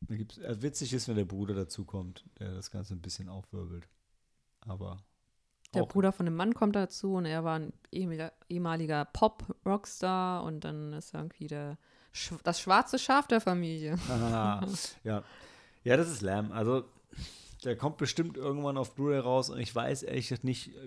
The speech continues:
Speaker 1: ob die Arthouse-Fans drauf stehen, die feiern
Speaker 2: Anscheinend
Speaker 1: so ein
Speaker 2: schon, der wird
Speaker 1: bisschen.
Speaker 2: nämlich jetzt nochmal im, im Harmony gezeigt. Als Silvester-Special.
Speaker 1: Oh,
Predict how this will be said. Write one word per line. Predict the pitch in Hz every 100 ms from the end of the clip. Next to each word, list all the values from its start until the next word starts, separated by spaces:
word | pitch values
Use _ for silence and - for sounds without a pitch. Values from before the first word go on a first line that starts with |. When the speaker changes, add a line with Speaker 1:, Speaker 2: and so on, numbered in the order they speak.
| - -
Speaker 1:
ob | 110
die | - 117
Arthouse-Fans | - 120 135 123 131 131 - - - 123 127 117 - -
drauf | 120 123 117 -
stehen, | - - _ _ _ - 113 120 123
die | 120
feiern | 110 190 113
Speaker 2:
Anscheinend | 220 226 233
Speaker 1:
so |
ein | 240
Speaker 2:
schon, | 247 196
der |
wird | 185
Speaker 1:
bisschen. | 190
Speaker 2:
nämlich | 196 208 226
jetzt | -
nochmal | 214 233 190
im, | 165 -
im | 196 180
Harmony | 170 165 165 160
gezeigt. | 165 - - 170 - - _ _ _ _ _ _ _ _ _
Als | 196 185 -
Silvester-Special. | 175 175 208 - 170 - - - 151 160 185
Speaker 1:
Oh, | 165 165 165 202